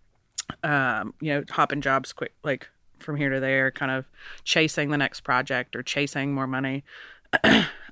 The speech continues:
Um, you know, I've slowed down a little bit, but yeah, what is,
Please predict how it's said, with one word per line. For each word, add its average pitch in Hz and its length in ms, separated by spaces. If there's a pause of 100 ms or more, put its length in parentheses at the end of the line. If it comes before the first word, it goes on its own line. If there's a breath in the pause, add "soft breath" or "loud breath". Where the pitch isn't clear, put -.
Um, 143 440 (840)
you 156 140
know, 151 80
I've 143 80
slowed 139 240
down 139 160
a 139 80
little 135 220
bit, 135 360 (140)
but 139 260 (260)
yeah, 147 200
what 139 260
is, 135 480